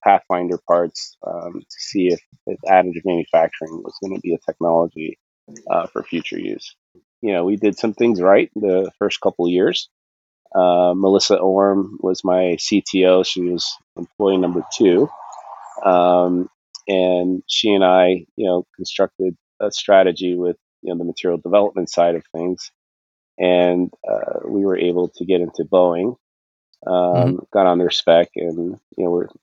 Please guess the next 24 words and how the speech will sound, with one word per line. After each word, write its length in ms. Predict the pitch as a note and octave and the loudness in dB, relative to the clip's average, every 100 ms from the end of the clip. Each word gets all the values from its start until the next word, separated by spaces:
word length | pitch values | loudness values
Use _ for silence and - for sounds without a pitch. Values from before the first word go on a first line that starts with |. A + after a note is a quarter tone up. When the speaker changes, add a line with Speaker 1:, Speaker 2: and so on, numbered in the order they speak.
| F#2 | -4
Speaker 1:
able 160 | F2+ | -2
to 140 | - F2 | -4 -6
do 100 | F2 | -8
some, 300 | - - - | -8 -14 -16
some 180 | - F#2 | -14 -10
great 240 | E2 F2 - | -6 -6 -6
things 240 | F2+ F2+ - | -10 -10 -10
there. 240 | G#2 A2 _ _ _ _ - | -12 -12 _ _ _ _ -4
And 80 | G#2+ | 0
as 160 | G#2+ | 2
you 60 | A2+ | 2
Speaker 2:
I 20 | |
Speaker 1:
mentioned 340 | A2 G#2 - B2+ | 2 2 0 2
Speaker 2:
like, 220 | E3 E3 | 2 4
uh, 160 | D#3 D3+ _ _ - - | 0 -2 _ _ -20 -8
I 80 | B2+ | -2
like 180 | C#3 D#3 | 2 2
that 60 | D#3+ | 2
Speaker 1:
Go 20 | |
ahead. 60 | |
Speaker 2:
you 60 | C#3 | 2
say, 180 | C#3 D3 | 2 2
like, 220 | B2+ A#2 | 0 0
like, 280 | A#2+ A2+ | -2 -4